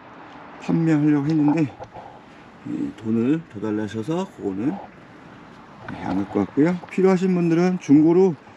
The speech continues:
어, 중고나라나 이런 데 보시면 뭐, 십만 원, 십오만 원, 이십만 원짜리, 예, 괜찮은 물건들, 예, 나와 있을 겁니다. 그런 거 구입하시면 되고, 새 거는 삼십에서 한 사십만 원 정도?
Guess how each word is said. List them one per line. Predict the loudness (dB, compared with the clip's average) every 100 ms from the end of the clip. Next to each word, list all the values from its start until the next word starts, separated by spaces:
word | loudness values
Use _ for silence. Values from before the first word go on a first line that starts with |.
| -20 -20 -18 -6
어, | -2 0
중고나라나 | 6 6 6 6 6 6
이런 | 6 4
데 | 2
보시면 | -2 0 2 2 0 -2
뭐, | -4
십만 | -4 -2 0 2
원, | 0
십오만 | -2 -2 0 4
원, | 4
이십만 | 4 4 2 2
원짜리, | 0 -2 -2 -2
예, | -4 -12 -16 -18 -16 -16 -18 -18 -12 -8 -6
괜찮은 | -6 -4 -6 -4
물건들, | -6 -4 -4 -2 -2 -4 -8 -12 -12
예, | -8
나와 | -4 -2
있을 | -2 -4 -8
겁니다. | -6 -4 -2 -4 -6 -12 -20 -20 -20 -20 -20 -20 -20 -20 -20 -10
그런 | -4 -2
거 | 0
구입하시면 | -2 0 -2 2 2
되고, | 2 -2 -4
새 | -4 -2
거는 | 0 0 0 -2
삼십에서 | -2 -2 0 0 2 0
한 | -2
사십만 | -4 -4 0 2 2
원 | 2
정도? | 2 2 2